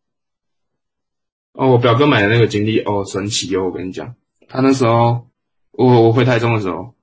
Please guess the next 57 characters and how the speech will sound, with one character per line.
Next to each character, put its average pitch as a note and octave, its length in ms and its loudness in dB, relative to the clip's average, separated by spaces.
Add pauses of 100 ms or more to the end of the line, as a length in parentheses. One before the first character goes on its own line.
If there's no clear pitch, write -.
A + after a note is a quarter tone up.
(320)
然 A2 160 -4
后 G#2+ 360 0
我 G2 120 -6
们 G2 100 -8
那 G#2+ 120 -4
时 A2 80 -4
候 G2+ 120 -2
在 G2+ 340 -2
骑 G2 200 -10
脚 F#2 140 -6
踏 G2 100 -2
车， G2 360 -8
我 G#2 100 -6
们 G#2+ 100 0
要 A#2+ 80 2
从 G2+ 380 -4 (640)
我 B2 100 -6
们 D3+ 100 2
要 F3+ 80 2
从 B2 220 0
东 C3 200 2
区 B2 180 0
骑 G2+ 200 -6
回 G2 100 0
我 F#2 80 0
们 F2 100 -14
家， E2 100 -10
我 F2+ 60 -8
们 F#2 80 -10
家 F#2+ 120 -4
在 G2+ 60 -2
西 - 220 -10
区。 B2 320 -12 (1400)
然 G#2+ 160 -2
后， A2 440 0 (1120)
诶， - 80 -2
还 - 140 -2
是 D3+ 80 0
北 - 200 -2
区 F2+ 240 -6
啊？ - 200 -12
好 A#2 100 -2
像 E3 100 4
是 G3 80 2
北 C#3 180 0
区， - 260 -8
我 F#2+ 80 -6
们 G#2+ 80 -6
从 A2+ 120 0
北 A2 120 0
区 G#2+ 120 -4
骑 F#2 140 -4
回 F2 80 -2
西 - 200 -12
区。 - 360 -16
然 G2 140 -8
后 G#2+ 440 -2